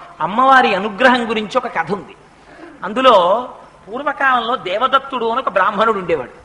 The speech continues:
ఆయనకి కొడుకులు లేరు. ఆయనకి కొడుకులు లేకపోతే ఆయన పుత్రకామేష్టి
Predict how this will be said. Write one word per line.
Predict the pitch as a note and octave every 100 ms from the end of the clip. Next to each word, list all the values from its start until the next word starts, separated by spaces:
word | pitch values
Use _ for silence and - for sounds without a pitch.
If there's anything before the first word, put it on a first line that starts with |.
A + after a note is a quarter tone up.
| - _ _ A3+
ఆయనకి | B3+ B3 G#3+ A#3
కొడుకులు | A3+ A#3+ C#4 A3+
లేరు. | D3+ - - G3+
ఆయనకి | A#3 A#3+
కొడుకులు | - A3 A#3+ C#4+
లేకపోతే | B3+ A3+ A#3+ B3 A#3+ A#3+ F#3+ G3 - -
ఆయన | B3 B3+
పుత్రకామేష్టి | - A3+ C#4 C4+ C4 B3 A3+ - A#3+